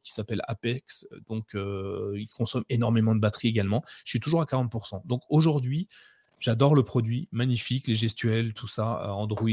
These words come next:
stock, euh, enfin, c'est un très, très beau produit. Euh, je suis assez fan, franchement, du, du téléphone.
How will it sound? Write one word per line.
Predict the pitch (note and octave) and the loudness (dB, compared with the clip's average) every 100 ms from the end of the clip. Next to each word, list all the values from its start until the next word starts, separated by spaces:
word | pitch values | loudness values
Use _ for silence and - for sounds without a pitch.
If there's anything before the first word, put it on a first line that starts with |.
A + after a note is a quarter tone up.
| A2 | 0
stock, | - A2 A2+ - | -4 -2 -2 -2
euh, | G2+ | -6
enfin, | F#2 G#2+ G#2+ | -4 -4 -4
c'est | - A2+ - | -6 -6 -2
un | A2+ | -4
très, | - - | -4 -6
très | A2+ A#2 | -4 -2
beau | A2 G#2+ | 0 0
produit. | - G#2 A2 C#3 - - - - | 0 -2 -2 -4 -8 -20 -18 -4
Euh, | G2+ G#2+ G#2+ G2+ G2+ - | 0 2 2 0 -4 -4
je | A2 | 0
suis | D3+ | 0
assez | - D3+ | 0 -2
fan, | - F#2 G2 | -2 -4 -6
franchement, | - A2 A#2 A#2+ | -6 -6 -4 -4
du, | A2+ G#2 G2 | -4 -4 -6
du | G2 G#2 | -8 -8
téléphone. | G2 F#2+ E2+ | -6 -8 -12